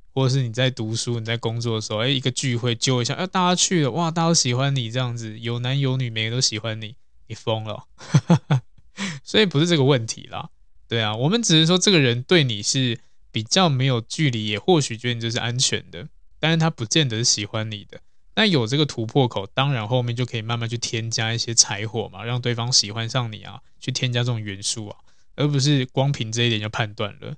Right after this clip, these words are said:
那要不然你很容易失败啦。对，就包括我之前在咨询一个个案是，他就是觉得说，哦，这是男生，然后他只要约女生出去，他就会想要告白。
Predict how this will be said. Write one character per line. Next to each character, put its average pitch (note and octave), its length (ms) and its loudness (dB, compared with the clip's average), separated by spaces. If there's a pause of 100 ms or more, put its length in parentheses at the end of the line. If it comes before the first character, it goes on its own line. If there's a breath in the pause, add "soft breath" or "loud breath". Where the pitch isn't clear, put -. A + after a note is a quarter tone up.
(120)
那 D#3+ 200 0 (220)
要 D3+ 140 0
不 D3 100 2
然 C3+ 320 0 (460)
你 B2 100 -2
很 A#2 120 -6
容 G#2 100 -6
易 A2+ 40 -2
失 A2 200 -2
败 G#2 260 -2
啦。 A2 140 -12 (340)
对， A#2 140 -2
就 D3+ 260 2 (120)
包 C3 200 4
括 C#3 140 6
我 A2+ 120 0 (100)
之 C3 180 -2
前 A#2+ 180 -2
在 A#2 180 -2
咨 A#2+ 200 -2
询 A2+ 160 -6
一 - 20 -10
个 G#2+ 120 -4
个 A2 200 -4
案 G#2+ 160 -4
是， G#2 440 -6 (360)
他 C#3+ 160 2
就 C#3+ 100 2
是 C#3+ 80 2
觉 B2 160 -4
得 A2+ 140 -2
说， A2+ 380 -4 (280)
哦， A#2+ 80 -6
这 D3 120 -2
是 D#3 120 2
男 A2 220 0
生， A2 360 -2 (760)
然 C3+ 100 0
后 E3+ 60 4
他 G3 40 4
只 D#3+ 80 4
要 C#3+ 80 6
约 C#3+ 180 6
女 A#2+ 120 -2
生 A#2 180 -6
出 A#2 220 -4
去， A2 320 -4 (460)
他 A#2+ 180 0
就 A#2 480 -2 (220)
会 C3 140 0
想 A#2 140 0
要 G#2 60 -6
告 G2+ 240 0
白。 C3+ 300 -8